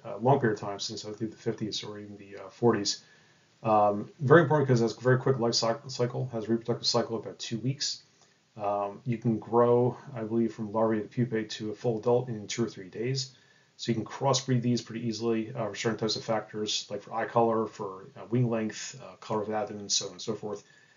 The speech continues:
But this has been very important for helping us map, uh, out vertebrate, uh, body planning. Uh, even though this is an invertebrate, uh, this organism, along with, um, D C elegans,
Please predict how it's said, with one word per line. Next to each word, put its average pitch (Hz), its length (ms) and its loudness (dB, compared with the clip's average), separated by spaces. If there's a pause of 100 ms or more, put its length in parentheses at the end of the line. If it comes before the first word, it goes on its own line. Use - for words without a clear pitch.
(200)
But 110 260 0
this 160 140 6
has 165 100 2
been 156 80 0
very 131 180 6
important 127 380 4
for 110 180 -6
helping 127 380 2
us 113 220 -2
map, 110 340 -4 (240)
uh, 110 300 -8
out 117 220 -2
vertebrate, 131 680 4 (100)
uh, 110 140 -6
body 110 240 2
planning. 104 420 -8 (480)
Uh, 107 120 -6
even 120 160 4
though 117 100 4
this 107 220 2
is 104 60 -6
an 127 140 -4
invertebrate, 120 680 4
uh, 107 100 -4
this 123 320 2
organism, 113 640 0
along 107 280 -8
with, 101 400 -14
um, 104 320 -10 (120)
D 120 80 0
C 110 240 0
elegans, 120 480 2